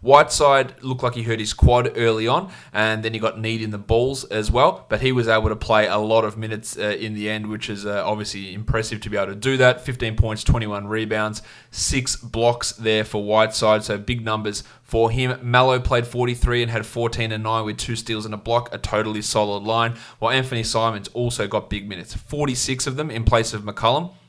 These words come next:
Fifteen points with two rebounds and three assists, also blocked two shots, but that's a line that you'd hope someone could get in thirty minutes,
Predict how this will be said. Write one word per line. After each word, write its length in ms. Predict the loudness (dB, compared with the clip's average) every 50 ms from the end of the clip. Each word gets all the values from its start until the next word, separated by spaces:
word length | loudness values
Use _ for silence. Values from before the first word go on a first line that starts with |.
| _ _
Fifteen 380 | -6 -6 -4 -4 -4 -6 -4
points 300 | -4 -4 -4 -2 -4 -4
with 140 | -6 -8 -8
two 200 | -6 -6 -6 -2
rebounds 480 | 0 0 0 2 2 0 0 0 -2 -4
and 160 | -6 -8 -8
three 260 | -8 -4 -2 -2 -2
assists, 360 | -2 -4 -4 -6 -6 -6 -6 -6
also 320 | -4 -4 -2 0 0 0
blocked 300 | 2 2 0 0 0 -2
two 140 | -4 -4 -4
shots, 340 | -2 0 0 0 0 -2 -10 -16 -20 -20 -20 -20 -12 _
but 120 | -8 -2 0
that's 280 | 2 0 2 -2 -4 0
a 80 | 0 0
line 460 | 2 2 2 2 2 2 0 0 -2
that 160 | -4 -4 -6
you'd 160 | -6 -8 -6
hope 220 | -2 -2 -2 -2 -2
someone 260 | -4 -4 -4 -4 -6
could 140 | -8 -10 -8
get 120 | -8 -8
in 120 | -8 -10
thirty 340 | -12 -10 -6 -6 -4 -4 -4
minutes, 340 | -6 -8 -12 -14 -18 -20 -20